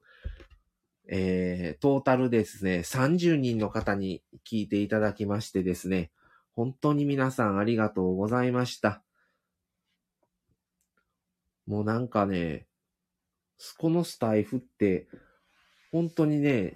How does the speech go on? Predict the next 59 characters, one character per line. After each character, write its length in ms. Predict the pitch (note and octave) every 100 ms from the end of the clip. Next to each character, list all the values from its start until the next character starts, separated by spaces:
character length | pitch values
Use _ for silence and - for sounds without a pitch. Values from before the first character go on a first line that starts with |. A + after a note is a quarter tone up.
| -
時 360 | D#2+ F#2+ A2 D#3+
間 380 | G3+ F#3 F#3 F3+
の 100 | F3
感 400 | - F3+ E3+ E3
覚 340 | E3 D#3+ D#3+
が、 260 | D3 C#3 - - - - - - _ _ - - - - _ _ _ - - - - - _ _ _ _ _ -
な 280 | G#2 C#3+ C#3
い 200 | G#2 D2+ -
感 300 | G#2 F#2+ F2+
じ 120 | F2+
で 140 | F2 E2+
す 140 | F#2
ね。 400 | F2 E2 C2+ - -
も 180 | G#2+ G#2
う 40 | -
気 120 | E3
づ 140 | E3+
い 140 | E3 B2
た 100 | G#2
ら 100 | F#2+
二 140 | G2
時 160 | A2 C#3
間 220 | C3 G2
っ 40 |
て 100 | F2
感 240 | F#2+ F#2 F#2
じ 80 |
に 40 | F2+
な 100 | E2
っ 60 |
て 80 | F2+
ま 160 | F2+ G2
し 60 |
た 120 | F#2 E2+
ね。 140 | E2
ち 100 | C#3+
ょ 20 |
っ 40 | -
と 100 | G2
び 140 | C3+
っ 20 |
く 140 | - C3
り 60 |
し 100 | B2
ま 140 | A2 A#2
し 60 |
た 100 | E2+
ね。 280 | E2+ D2 - - -
時 280 | D3 D3+ C#3
計 60 |
ち 80 | -
ゃ 60 | A2+
ん 60 |
と 120 | G2
出 120 | G2 G#2
て 140 | A2
る 120 | G2+
の 140 | F#2 E2+
に。 200 | D2+